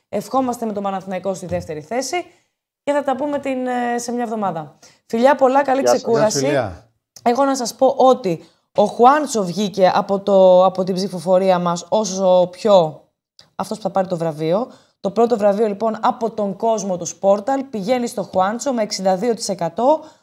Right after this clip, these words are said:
Speaker 1: Ο Σλούκας ακολουθεί με είκοσι τρεις. Ο Ναν, αν και πρώτο σκόρερ, με δέκα τοις εκατό. Και τελευταίος ο Λεσόρ με τρία τοις εκατό.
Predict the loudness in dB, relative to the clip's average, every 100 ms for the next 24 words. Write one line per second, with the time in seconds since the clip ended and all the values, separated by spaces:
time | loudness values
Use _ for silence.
0 | _ -6 -4 -2 -4 -4 -4 -2 -4 -4
1 | -6 -4 -4 -4 -4 -4 -4 -6 -16 _
2 | -4 -2 0 0 0 -2 -4 -6 -6 -4
3 | -2 -4 -4 -2 -2 -2 -4 -4 -4 -8
4 | -8 -6 -4 0 0 -2 -14 -20 _ _
5 | -2 0 2 0 -2 -4 -4 -2 -4 -2
6 | -4 -4 -2 -2 -2 -2 -2 -2 -4 -2
7 | 0 0 -2